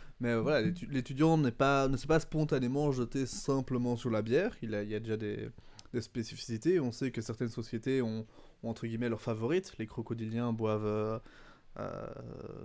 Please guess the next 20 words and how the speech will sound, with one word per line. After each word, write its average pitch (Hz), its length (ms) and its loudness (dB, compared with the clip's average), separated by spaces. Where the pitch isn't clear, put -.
de 113 120 -4
la 110 100 -2
Faro, 143 480 6
les 110 220 2
nébuleux 110 420 0
aussi, 156 380 0
les 120 100 0
vénusoïdes, 120 640 0
qui - 80 -8
étaient 101 100 -8
un 104 160 -6
ordre, 104 280 -4
euh, 101 220 -6
sol-, 117 220 -2
plus - 160 -6
solvésien, 117 540 0
buvaient 110 220 -4
de 107 80 -4
la 98 80 0
Munich. 135 420 -2